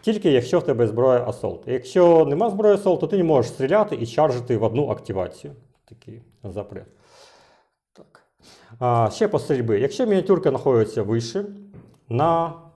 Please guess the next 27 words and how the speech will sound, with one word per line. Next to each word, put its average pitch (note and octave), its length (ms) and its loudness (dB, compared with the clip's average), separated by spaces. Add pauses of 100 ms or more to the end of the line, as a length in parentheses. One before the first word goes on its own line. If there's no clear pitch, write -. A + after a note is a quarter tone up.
(1600)
на C#3 160 2
два C#3 300 4
дюйма A#2+ 400 2
вище, B2 400 -2
чим G2+ 240 -8
ціль, B3 320 -6 (520)
то G3 120 0
в G3 60 -4
тебе G#3+ 220 4
бонус E3 380 4
плюс G3 400 0
один A#2+ 320 2
кубик D3 300 -2
до, B2 480 4 (1080)
до C#3+ 220 0
стрільби. G2+ 440 -6 (1700)
А, A#2 60 -2 (480)
аб-, A#2+ 240 -10
або F#3+ 260 4
якщо F#3 260 2
мініатюрка F3 480 2
дуже C#3+ 240 2
велика, B3 480 0
п'ятдесят C#3+ 540 -2
міліметрів C#3 600 -2
база, C3 340 2
то G#3 400 2